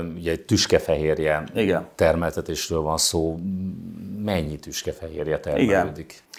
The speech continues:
Speaker 2: Tehát azt, azt nem, a, tehát a, a tüskefehérje, tehát ez az, amit az emberek nem értenek. Tehát, hogy ugye itt a,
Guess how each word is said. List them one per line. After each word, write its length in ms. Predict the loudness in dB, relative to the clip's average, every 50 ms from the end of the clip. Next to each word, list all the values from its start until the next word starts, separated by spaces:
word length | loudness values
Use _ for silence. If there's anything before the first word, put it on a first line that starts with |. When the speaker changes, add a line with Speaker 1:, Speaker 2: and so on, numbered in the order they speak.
| -4 _
Speaker 2:
Tehát 220 | 6 6 8 8
azt, 360 | 8 8 8 8 6 4 2
azt 180 | 0 0 2 4
nem, 200 | 4 4 4 2 2
a, 520 | 4 6 8 8 8 6 6 4 0 0 2
tehát 200 | 2 2 4 6
a, 320 | 8 8 10 8 8 6
a 120 | 4 2 2
tüskefehérje, 1000 | 4 2 4 4 6 4 4 6 6 6 6 6 4 4 4 4 4 4 4 4
tehát 220 | 4 2 2 2
ez 160 | 2 4 6
az, 180 | 6 6 6 6
amit 240 | 6 6 6 4 4
az 100 | 4 4
emberek 380 | 6 6 6 6 6 6 4
nem 160 | 4 2 2 2
értenek. 520 | 2 2 2 2 2 2 2 2 0 2
Tehát, 240 | 4 4 4 6 6
hogy 200 | 4 4 4 4
ugye 240 | 4 6 6 6 6
itt 200 | 4 2 4 6
a, 200 | 6 6 6